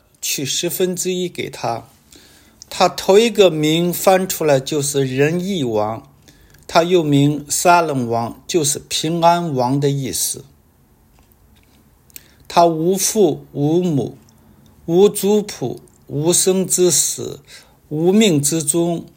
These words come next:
乃是与神的儿子相似。你们想一想，先祖亚伯拉罕将自己所掳来的上等之物取十分之一给他，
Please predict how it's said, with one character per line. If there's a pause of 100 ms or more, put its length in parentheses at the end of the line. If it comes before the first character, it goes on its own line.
(500)
乃
是
与
神
的
儿
子
相
似。 (1500)
你
们
想
一
想， (680)
先
祖
亚
伯
拉
罕
将
自
己
所
掳
来
的
上
等
之
物
取
十
分
之
一
给
他，